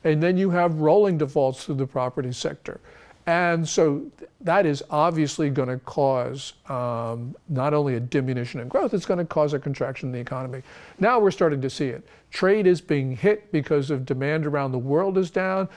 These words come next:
because of, uh, supply chain disruptions in China, making China less desirable as a factory floor. Um, the trade numbers for November were disastrous.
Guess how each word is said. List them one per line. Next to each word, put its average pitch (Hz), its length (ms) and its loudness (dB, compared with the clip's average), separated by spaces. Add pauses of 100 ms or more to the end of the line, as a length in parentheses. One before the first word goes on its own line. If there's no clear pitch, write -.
(140)
because 135 460 -2
of, 127 400 -4
uh, 135 260 -4
supply 156 440 -2
chain 156 280 -2
disruptions 143 600 -4
in 127 160 -4
China, 151 340 -4
making 139 400 -4
China 139 300 -4 (320)
less 156 200 0
desirable 170 680 2
as 151 100 -2
a 156 80 -4
factory 143 460 -4
floor. 156 440 0 (380)
Um, 135 220 -2
the 131 80 2
trade 170 380 0
numbers 160 360 2
for 139 220 -2
November 131 640 0
were 120 240 -2
disastrous. 120 960 -2